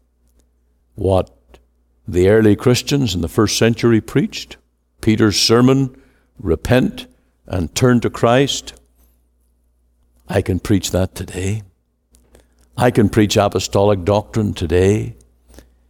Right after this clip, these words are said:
I can preach what the reformers preached and the great evangelists of this world preached, the same gospel in the twenty-first century, because Jesus Christ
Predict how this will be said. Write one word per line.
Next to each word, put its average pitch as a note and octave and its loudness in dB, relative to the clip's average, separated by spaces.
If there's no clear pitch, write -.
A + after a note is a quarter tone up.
I A2 0
can G2+ 2
preach - -2
what G2 0
the F#2 0
reformers G#2+ 2
preached - -2
and D#2 -12
the - -20
great G2 0
evangelists G2+ 0
of G2+ -2
this G2 0
world G2+ 2
preached, G2+ -2
the F#2+ -4
same A#2+ 2
gospel A#2+ -4
in A#2 4
the G#2+ 4
twenty-first D#3+ 0
century, - -6
because C3 -2
Jesus A2 2
Christ - -4